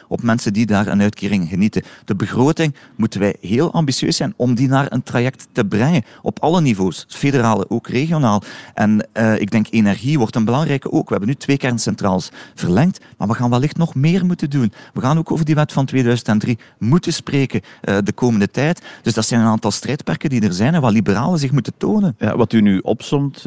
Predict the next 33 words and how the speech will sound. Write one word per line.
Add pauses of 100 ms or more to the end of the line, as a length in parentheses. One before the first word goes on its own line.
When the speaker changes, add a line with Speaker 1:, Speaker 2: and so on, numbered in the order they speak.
Speaker 2:
meneer
Lachaert,
ik
denk
dat
dat
eigenlijk
niet
heel
ver
staat
van
het
N-V
A-programma.
Kan
dat? (280)
Speaker 1:
Nee,
nee,
eh,
het
N-V
A-programma,
het,
ik,
ik
heb
ook
interessante
interviews
gelezen
van, (380)
eh,